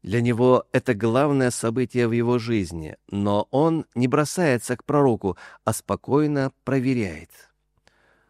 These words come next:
Он помнит слова своего наставника из Амурия, помнит признаки и действует очень аккуратно. Салман предлагает пророку финики,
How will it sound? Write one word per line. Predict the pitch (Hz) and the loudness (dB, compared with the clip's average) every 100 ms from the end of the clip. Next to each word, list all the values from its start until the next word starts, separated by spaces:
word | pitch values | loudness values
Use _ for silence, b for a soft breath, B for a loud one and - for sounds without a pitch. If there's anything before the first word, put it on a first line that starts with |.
| _ - | _ -4
Он | 104 | -2
помнит | 92 151 127 - | 2 2 4 0
слова | - 110 117 | -2 0 0
своего | - 117 110 117 | 0 0 2 0
наставника | 104 - 131 127 117 117 | -2 -2 -2 0 -2 -2
из | 110 - 120 - - | -2 -4 -6 -6 -2
Амурия, | 123 120 104 87 80 - _ _ _ b b b - | 0 2 0 -2 -8 -16 _ _ _ b b b 2
помнит | 139 131 117 | 4 4 0
признаки | - 135 117 87 82 - - _ _ _ - | -2 -2 0 -2 -8 -12 -20 _ _ _ -4
и | 98 | -2
действует | 104 127 - 113 107 - _ | 2 0 2 0 0 -4 _
очень | 147 - 127 - | 0 0 -4 -2
аккуратно. | 139 - 139 101 90 78 - _ _ _ _ b b b b b | -4 -2 0 -2 -6 -14 -16 _ _ _ _ b b b b b
Салман | - 117 113 120 117 | -2 2 4 4 2
предлагает | - 120 117 117 117 107 | 0 -2 0 2 2 0
пророку | - 113 120 - 117 | 0 2 2 0 -4
финики, | - 131 107 90 82 | -2 -2 -2 -4 -8